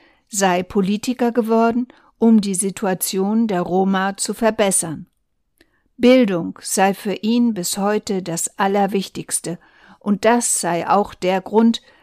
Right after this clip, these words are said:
warum er sie dabei unterstützt habe, allein nach Schweden zu gehen und dort zu studieren. „Er ist mein Vorbild“,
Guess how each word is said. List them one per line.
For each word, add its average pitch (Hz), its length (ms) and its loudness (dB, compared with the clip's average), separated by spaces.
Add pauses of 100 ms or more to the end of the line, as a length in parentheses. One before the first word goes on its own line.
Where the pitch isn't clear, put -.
(120)
warum 196 320 2
er 208 240 2
sie 208 160 0
dabei 180 400 0
unterstützt 196 720 -4
habe, 180 400 -4 (340)
allein 175 540 -2
nach 208 180 -2
Schweden 208 460 2
zu 180 220 -6
gehen 170 320 -4 (320)
und 190 240 -2
dort 175 260 0
zu 202 140 -4
studieren. 180 760 -6 (1400)
„Er 233 280 2
ist - 200 0
mein 226 240 2
Vorbild“, 214 680 0